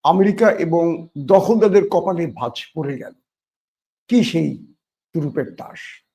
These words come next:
অন্যদিকে বলা হচ্ছে, ইরান যুদ্ধ শেষ না হতে তুরস্কের সঙ্গে দখলদার দেশটির যে কোনো সময় বড় মাপের লড়াই শুরু হতে পারে।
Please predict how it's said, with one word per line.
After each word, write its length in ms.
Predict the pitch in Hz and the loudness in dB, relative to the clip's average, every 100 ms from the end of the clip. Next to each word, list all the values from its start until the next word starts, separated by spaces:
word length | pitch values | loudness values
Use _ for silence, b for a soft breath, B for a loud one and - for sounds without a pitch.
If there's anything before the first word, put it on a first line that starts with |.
| _ _ _ _ _ _ _ _ 233 | _ _ _ _ _ _ _ _ 6
অন্যদিকে 460 | 240 247 208 143 | 6 6 2 -4
বলা 260 | - 160 208 | 0 4 6
হচ্ছে, 640 | 202 202 214 220 226 - _ _ _ _ _ _ | 6 2 0 -2 -2 -16 _ _ _ _ _ _
ইরান 260 | 202 226 233 185 | 8 8 8 2
যুদ্ধ 380 | 196 185 185 214 | 2 0 2 0
শেষ 500 | - 202 - - 165 | 2 -2 -2 -8 -2
না 140 | 185 | 0
হতে 300 | 160 196 190 - - _ _ _ _ _ _ | 0 0 -2 -4 -14 _ _ _ _ _ _
তুরস্কের 480 | 240 262 233 - 233 | 2 2 2 0 -2
সঙ্গে 500 | - 196 214 214 214 | 0 0 0 0 -2
দখলদার 560 | 165 180 180 208 208 160 | 2 2 2 0 0 2
দেশটির 500 | 175 185 185 - _ _ 135 113 | 0 0 -8 -10 _ _ -20 2
যে 140 | 294 320 | 4 4
কোনো 200 | 262 220 | 2 0
সময় 340 | 180 160 120 - _ _ _ _ 196 113 104 127 | -2 -4 -6 -12 _ _ _ _ -14 -12 -8 4
বড় 240 | 208 214 | 6 6
মাপের 300 | 208 202 196 | 4 2 -2
লড়াই 340 | 160 165 180 | -2 -2 -4
শুরু 300 | 175 - 180 131 | -6 -6 -4 -4
হতে 240 | 127 151 | -8 -10
পারে। 240 | - - | -12 -16